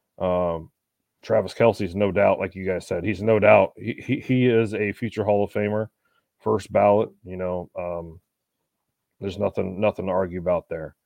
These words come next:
Um, better team won. And, you know, unfortunately, the Ravens, when it came time to, to win the football game, you know, whoever puts the most points up wins the game. And that was the Chiefs. Um,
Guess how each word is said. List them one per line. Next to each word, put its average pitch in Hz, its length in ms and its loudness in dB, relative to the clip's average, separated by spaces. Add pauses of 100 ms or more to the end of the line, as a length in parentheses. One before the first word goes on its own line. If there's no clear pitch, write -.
(380)
Um, 92 360 -4
better 107 220 4
team 110 300 2
won. 139 360 4 (280)
And, 104 540 -2
you 95 100 -6
know, 101 60 -2
unfortunately, 120 440 0
the 110 80 2
Ravens, 110 560 0
when 98 100 -2
it 104 120 -6
came 110 280 -2
time 110 400 2
to, 101 260 2 (520)
to 113 60 2
win 113 180 2
the 113 60 0
football 127 360 4
game, 131 400 -2 (140)
you - 100 -12
know, 104 160 -2
whoever 110 360 2
puts - 260 -4
the 110 60 -6
most 110 260 -2
points 110 240 -2
up 101 100 -2 (300)
wins 101 320 -6
the 101 60 -6
game. 87 280 -6 (680)
And 95 140 -8
that 101 120 0
was 90 120 -2
the 90 80 -10
Chiefs. - 560 -12 (800)
Um, 95 360 0